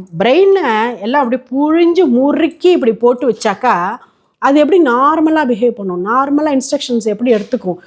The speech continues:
நீங்க சொன்னதையே நாற்பது தடவை திருப்பி சொன்னா கூட அது பண்ணாது. ஏன்னா அது, அதை திருப்பி நார்மல் வயரிங்க்கு கொண்டு வரணுமே. எப்படி கொண்டு வருது? இந்த மாதிரியான நேச்சுரல் ஆஸ்பெக்ட்ஸ்ல ப்ரெஷர் போடாம இருக்கிறது மூலமா தான் கொண்டு வர முடியும்.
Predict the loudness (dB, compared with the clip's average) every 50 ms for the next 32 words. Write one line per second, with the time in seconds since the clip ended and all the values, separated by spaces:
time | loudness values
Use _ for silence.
0 | -20 -20 -6 0 2 4 4 4 2 2 0 2 2 0 0 2 2 2 4 4
1 | 4 4 4 2 0 0 0 0 0 0 0 -2 -4 -6 -8 -8 -6 -6 -6 -4
2 | -4 -4 -4 -4 -4 -6 -6 -6 -6 -6 -4 -4 -2 -2 0 -2 0 0 -2 -2
3 | -2 -6 -12 -14 _ _ -20 -20 _ _ 0 0 2 2 2 0 -2 -4 -4 -8
4 | -12 -6 -2 0 0 0 2 0 0 2 2 2 2 4 4 4 4 4 4 2
5 | 2 2 0 0 0 0 0 0 0 -2 -4 -6 -10 -10 -6 -6 -4 -2 -2 -2
6 | -2 -2 -4 -6 -8 -10 -10 -10 -10 -12 -12 -14 -16 _ _ _ _ _ _ -2
7 | 0 2 2 2 2 0 -2 -2 -2 -4 -4 -6 -8 -12 -14 -16 -18 _ _ _
8 | _ _ _ _ _ _ _ _ _ _ _ _ _ _ _ _ _ _ _ _
9 | _ _ _ _ _ _ _ _ _ _ 0 2 2 4 4 2 2 2 0 0
10 | 0 0 0 0 0 0 -2 -2 -4 -6 -4 -2 0 0 0 0 -2 -4 -4 -4
11 | -2 0 0 2 2 0 0 0 -2 -2 -4 -4 -6 -8 -8 -8 -8 -8 -8 -8
12 | -4 -4 -4 -4 -4 -4 -6 -4 -2 -2 0 0 0 0 -2 -4 -4 -4 -4 -4
13 | -2 -2 -2 -2 -2 -2 -2 -4 -2 -2 -2 -2 -2 -4 -6 -4 -4 -6 -8 -8
14 | -10 -14 -14 -16 -18